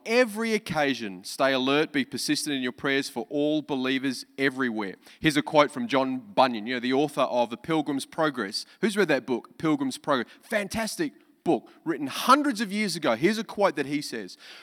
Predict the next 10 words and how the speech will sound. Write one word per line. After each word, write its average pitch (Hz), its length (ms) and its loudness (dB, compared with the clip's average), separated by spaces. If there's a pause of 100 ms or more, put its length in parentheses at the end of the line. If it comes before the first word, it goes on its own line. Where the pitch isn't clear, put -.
(140)
"Pray 254 320 12
often, 165 760 6 (280)
for 175 300 2
prayer 208 680 4
is 156 220 4
a 151 100 4
shield 208 960 4 (760)
to 254 280 8
the 254 100 4
soul, 104 600 0